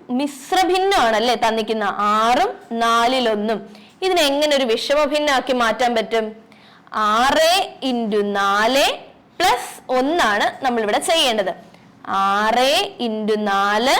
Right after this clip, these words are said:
plus ഒന്ന് divided by നാല്.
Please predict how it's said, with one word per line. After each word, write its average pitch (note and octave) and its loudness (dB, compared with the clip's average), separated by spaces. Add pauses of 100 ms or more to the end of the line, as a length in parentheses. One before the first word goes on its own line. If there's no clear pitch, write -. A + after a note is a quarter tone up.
(640)
plus A3+ 2 (240)
ഒന്ന് A#3+ -2 (640)
divided A3 0
by F4 2 (120)
നാല്. A3+ 0